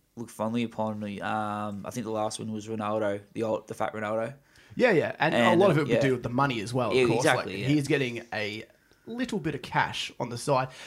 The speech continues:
Speaker 2: What
Speaker 1: Just
Speaker 2: about
Speaker 1: a
Speaker 2: his,
Speaker 1: little
Speaker 2: um,
Speaker 1: bit, yeah.
Speaker 2: what about his little, um, loyalty clause that he had to get?
Speaker 1: Well, very sneakily, um, I don't know many people knew this at the first. I think it's the first of July, or the first of, or thirty-first of
Speaker 2: Yeah,
Speaker 1: July. Sorry.
Speaker 2: thirty-first, yep.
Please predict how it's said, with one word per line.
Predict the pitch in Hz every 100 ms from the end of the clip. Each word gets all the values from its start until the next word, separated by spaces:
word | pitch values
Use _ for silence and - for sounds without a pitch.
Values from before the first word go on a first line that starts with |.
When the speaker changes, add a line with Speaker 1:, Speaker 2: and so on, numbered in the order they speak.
| -
Speaker 2:
What | 185
Speaker 1:
Just | 220
Speaker 2:
about | 247
Speaker 1:
a |
Speaker 2:
his, | 240
Speaker 1:
little | 220 202
Speaker 2:
um, | 185
Speaker 1:
bit, | -
yeah. | -
Speaker 2:
what | 202
about | 226 -
his | 226
little, | 240 214
um, | 190 170 143 127 - -
loyalty | 147 156 185 175
clause | - 135 127
that | 127
he | 123
had | 135
to | -
get? | 107 - -
Speaker 1:
Well, | 160
very | 214
sneakily, | 196 - 147 156 175 156 135 123
um, | 120 120
I | 110
don't | 139 135
know | 135 123 117
many | 117 117
people | 120 117
knew | 117 120
this | 120 117
at | 104
the | 113
first. | - 113 117 - -
I |
think | - 120
it's | -
the |
first | - 117 113
of | 101
July, | 110 113 113
or |
the | 110
first | 110 104 -
of, | 110
or | 113
thirty-first | 117 147 139 139 127 127 110
of |
Speaker 2:
Yeah, | 107
Speaker 1:
July. | 110 113
Sorry. | 113 107
Speaker 2:
thirty-first, | 110 - -
yep. | 95